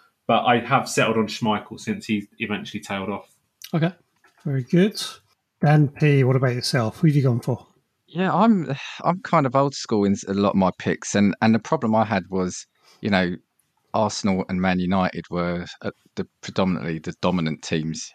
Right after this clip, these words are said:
Speaker 3: in a lot of the Premier League years.
Speaker 2: Mm.
Speaker 3: Um, so I had it too. I had Schmeichel and Seaman.
Speaker 2: Okay.
Speaker 3: Um, but I, I eventually went for Schmeichel just because I didn't want too many Arsenal players in.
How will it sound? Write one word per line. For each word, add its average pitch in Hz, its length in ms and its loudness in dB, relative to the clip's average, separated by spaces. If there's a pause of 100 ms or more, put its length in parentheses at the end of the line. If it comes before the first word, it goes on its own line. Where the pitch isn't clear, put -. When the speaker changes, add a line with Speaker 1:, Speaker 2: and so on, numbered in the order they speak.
(140)
Speaker 3:
in 87 140 -6
a 85 40 -6
lot 82 200 -6
of 69 60 -14
the 82 80 -6
Premier 85 400 -2
League 78 300 -4
years. 85 440 0
Speaker 2:
Mm. 123 160 2
Speaker 3:
Um, 90 240 0 (300)
so 107 200 0
I 120 120 4
had 127 220 -2
it 98 120 -2 (100)
too. 95 220 0
I 113 180 4
had 117 180 -2
Schmeichel 101 600 -2
and 92 140 -2
Seaman. 95 540 -2 (540)
Speaker 2:
Okay. 175 380 4
Speaker 3:
Um, 82 340 -10 (260)
but 107 160 2
I, 120 380 4
I 117 80 4
eventually 123 380 0
went 107 220 2
for 104 80 -4
Schmeichel 104 720 0 (420)
just - 340 -2
because 98 540 -4
I 98 80 -2
didn't 92 160 -2
want 85 160 -4
too 101 120 0
many 87 160 0
Arsenal 85 320 -2
players 76 220 -4
in. 73 80 -8